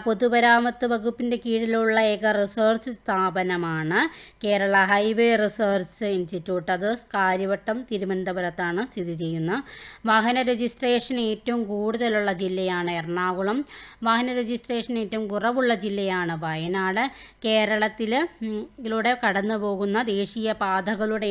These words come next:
എണ്ണം പതിനൊന്നാണ്. കേരളത്തിലെ ആദ്യത്തെ ദേശീയപാതയാണ് എൻ എച്ച് ഫോർട്ടി സെവൻ. കേരളത്തിലെ നീളം കൂടിയ ദേശീയപാതയാണ് എൻ എച്ച് അറുപത്തിയാറ്. കേരളത്തിലെ ഏറ്റവും നീളം കുറഞ്ഞ ദേശീയപാതയാണ് എൻ എച്ച്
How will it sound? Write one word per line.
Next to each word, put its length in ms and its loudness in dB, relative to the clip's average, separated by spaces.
എണ്ണം 300 -2
പതിനൊന്നാണ്. 800 -2
കേരളത്തിലെ 580 2
ആദ്യത്തെ 340 -2
ദേശീയപാതയാണ് 1200 0
എൻ 100 -4
എച്ച് 180 -8
ഫോർട്ടി 340 -6
സെവൻ. 260 -4
കേരളത്തിലെ 520 0
നീളം 340 4
കൂടിയ 240 2
ദേശീയപാതയാണ് 760 -2
എൻ 60 -2
എച്ച് 200 -6
അറുപത്തിയാറ്. 880 -2
കേരളത്തിലെ 580 0
ഏറ്റവും 260 0
നീളം 240 2
കുറഞ്ഞ 340 4
ദേശീയപാതയാണ് 1080 0
എൻ 80 -4
എച്ച് 160 -10